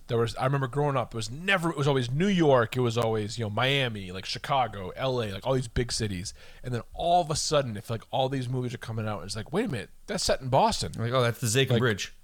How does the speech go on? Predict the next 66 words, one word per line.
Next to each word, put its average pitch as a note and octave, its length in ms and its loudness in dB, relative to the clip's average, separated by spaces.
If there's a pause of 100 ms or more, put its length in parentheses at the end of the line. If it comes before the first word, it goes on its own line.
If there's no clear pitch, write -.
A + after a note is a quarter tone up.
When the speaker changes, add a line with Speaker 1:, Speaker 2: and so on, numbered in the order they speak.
(180)
Speaker 2:
<laughs> A#2 220 -4
Yeah. G#2+ 340 -2
Speaker 1:
Like, C#3+ 200 4
why, D3 300 6
why D#3 360 6
would G3 240 0
you E3 60 -2
set E3+ 240 4
it D#3 40 2
in D3 100 0
Boston D3+ 360 6
when A#2+ 160 -2
New A#2+ 80 -4
York C#3+ 280 -2
is A#2+ 100 -4
right F#2+ 120 -8
there? F#2+ 120 -6
Like, G2+ 140 -6
New D#3 120 4
York F#3+ 300 6
is B2+ 100 0
more C#3 180 4
recognizable B2 840 0 (140)
in B2 100 -4
a A#2 40 0
movie. A2+ 400 2
You A2+ 80 0
know A#2 40 4
what B2 100 4
I - 20 2
mean? B2+ 280 0 (120)
Speaker 2:
I B2+ 60 0
bet F3+ 220 2
you - 40 0
it's C#4 100 -2
harder F3+ 260 4
to C#3 80 2
film C3 280 2
stuff G#2+ 300 -2
in A#2 180 2
New A2 80 4
York. G#2 340 0 (540)
Speaker 1:
Oh, B3+ 120 10
I G#3 120 8
agree F#3 300 4
with A3 180 2
you. G2+ 140 -2
I F3+ 140 -2
agree C#3 280 -4
with D3+ 140 6
you B2+ 220 4
completely. D#3 200 0
I - 20 -4
Speaker 2:
Logistically, G#2+ 240 2
Speaker 1:
just A#2+ 120 4
Speaker 2:
I'm B2+ 60 4
sure C#3 200 4
it's A#2 140 2
tougher C3+ 300 2
to, A#2 60 2
like, A2 180 0
shut A#2+ 200 0
down A#2 220 2
streets A#2 360 -2
and F2 100 -8
stuff. - 320 -8